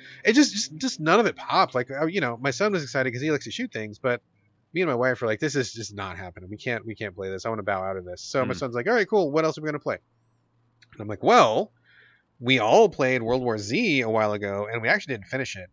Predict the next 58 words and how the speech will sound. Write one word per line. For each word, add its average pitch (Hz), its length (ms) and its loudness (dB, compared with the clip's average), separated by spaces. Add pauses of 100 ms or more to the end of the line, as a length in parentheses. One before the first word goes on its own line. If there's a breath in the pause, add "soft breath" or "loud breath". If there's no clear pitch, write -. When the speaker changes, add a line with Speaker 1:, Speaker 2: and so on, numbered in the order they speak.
Speaker 1:
Um, 95 140 -12
there 101 100 -4
was 98 100 -8
a 104 40 -12
new 110 100 -8
update 117 300 -4
a 101 40 -4
while 101 200 0
back 101 280 -4
called 98 200 -8
the 98 120 -16
Aftermath 107 540 -4
update. 101 480 -10 (540 soft breath)
Uh, 101 320 -4
my 104 60 -2
wife 185 220 2
and 190 80 2
I 147 60 4
finished 156 280 -2
the 120 80 -8
main 127 220 -2
campaign, 143 320 -4
but 147 80 -2
when 123 140 -2
Aftermath 135 460 0
came 120 140 -4
out, 117 100 2
it 110 120 -2
added, 143 280 2
like, 110 140 -2
basically, 123 460 -4
it, 120 260 -6
like, 170 180 0
doubled 120 340 0
the 107 60 -6
size 110 360 0
of 95 80 -12
the 98 60 -20
game, 98 260 -16
basically. 92 480 -16 (520)
Um, 101 440 -6
and 120 100 -4
we 117 60 -2
didn't 131 180 -2
go 117 120 0
through 113 180 -6
and 98 100 -12
finish 254 220 -4
that. 117 180 0
So - 60 -8
I'm 135 60 -4
like, 135 120 -6
"We 165 80 -6
could 170 140 -10
go 143 80 -4
back 123 180 -2 (200)
to 98 260 -10
that," 147 480 4